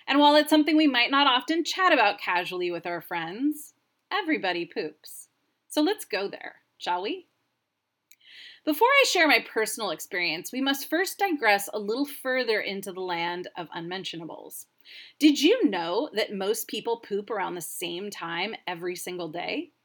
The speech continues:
A recent Healthline survey showed that fifty percent of us have a daily bowel movement. Twenty-eight percent of us have two bowel movements per day, and five point six percent of us report having a bowel movement only once or twice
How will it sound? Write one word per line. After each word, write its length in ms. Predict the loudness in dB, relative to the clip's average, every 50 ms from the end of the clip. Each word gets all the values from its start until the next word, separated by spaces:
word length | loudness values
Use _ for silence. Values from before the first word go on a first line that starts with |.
| _ _ _ _ _ _ -20 -20 -20 -2 _
A 120 | 4 6
recent 460 | 6 6 6 6 4 2 -4 -6 -8
Healthline 600 | -4 0 0 0 0 0 0 0 0 0 0 -2
survey 580 | -4 -4 -4 -4 -4 -4 -2 -2 -4 -4 -4 -4
showed 360 | -4 -2 0 2 2 2 0
that 140 | -4 -6 -8 -4 -2
fifty 320 | -2 0 0 -2 -2 -4
percent 420 | -2 -2 -4 -6 -2 -2 0 0 0
of 100 | 0 0
us 260 | -2 -4 -4 -6 -6 0 0
have 160 | 0 0 0
a 120 | -2 -8
daily 480 | -8 -6 -4 -4 -2 -2 -4 -4 -6 -6
bowel 360 | -6 -4 -4 -4 -4 -6 -8
movement. 600 | -8 -8 -10 -10 -10 _ -18 -18 -18 _ _ -20 -20 _ _ _ _ _ _ _ _ _ _
Twenty-eight 640 | -8 -4 -2 -2 0 0 0 0 0 0 0 -2 -4
percent 480 | -4 -4 -4 -2 0 0 -2 -2 -2 -6
of 120 | -8 -6
us 280 | -6 -8 -8 -8 -10 -4 -2
have 200 | -2 -2 -2 -4
two 360 | -8 -2 0 2 2 2 2
bowel 320 | 0 -2 -2 -2 -2 -4 -4
movements 500 | -4 -6 -8 -8 -10 -12 -12 -12 -14 -16
per 220 | -16 -14 -14 -14 -10
day, 420 | -10 -10 -10 -10 -14 -16 -18 _ _ _ _ _ -20 -20 -20 -2 -2
and 180 | 0 0 0 -2 -4
five 260 | 0 0 0 0 -2 -4
point 300 | -6 -6 -6 -6 -6 -8
six 360 | -10 -6 -6 -6 -6 -6 -10 -6
percent 440 | -4 -4 -4 -2 -2 -4 -2 -2
of 140 | -4 -6 -4
us 320 | -6 -6 -6 -6 -10 -12 -8
report 480 | -8 -8 -8 -8 -4 -4 -2 -2 -2 -6
having 380 | -2 -2 0 0 -2 -4 -8
a 40 | -6
bowel 360 | -2 -2 0 0 2 2 0
movement 440 | 0 0 -4 -6 -8 -8 -10 -10 -10 _
only 240 | -10 -8 -8 -8 -10
once 380 | -8 -8 -6 -6 -6 -8 -12 -12
or 140 | -10 -12 -12
twice 520 | -12 -12 -10 -8 -8 -8 -8 -10 -12 -18